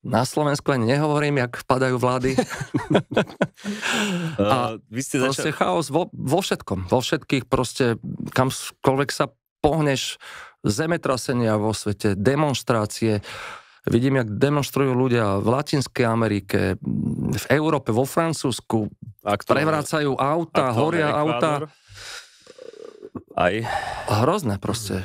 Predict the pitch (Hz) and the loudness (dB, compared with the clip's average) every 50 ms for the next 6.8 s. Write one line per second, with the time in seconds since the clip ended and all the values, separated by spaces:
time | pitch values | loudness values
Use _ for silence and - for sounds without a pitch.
0 | 101 - - - 113 120 - 156 143 139 127 - 151 160 - - 123 113 - - | -8 -10 -4 0 0 2 2 2 0 0 0 0 -2 0 0 -2 -2 -2 0 0
1 | 117 120 123 - 147 147 139 156 156 156 135 123 113 104 - _ _ _ _ _ | 0 0 0 0 0 2 2 2 2 2 2 2 0 0 -4 _ _ _ _ _
2 | _ _ _ _ _ _ _ _ - - - 117 113 117 - - - 135 127 123 | _ _ _ _ _ _ _ _ -4 -2 2 2 2 2 0 0 0 2 2 2
3 | - 120 127 - - - 127 131 113 120 - - 143 120 _ 120 123 - - 135 | 2 0 0 0 0 0 0 2 0 -2 -2 -2 -4 0 _ 0 2 2 0 0
4 | 117 120 117 113 - 135 135 131 - _ - - - 113 104 98 98 110 131 _ | 2 2 2 2 2 2 2 -2 -6 _ -20 -10 -4 -2 0 0 0 -2 -6 _
5 | _ _ - 117 - - 123 120 117 - - 113 104 - 110 110 - - - 117 | _ _ -2 -2 0 0 0 0 0 0 0 -2 0 0 -2 -2 -2 0 0 2
6 | 110 107 104 - - - - - - - - - - _ - - | 2 2 0 0 -2 -2 0 0 0 0 0 -2 -2 _ -4 -4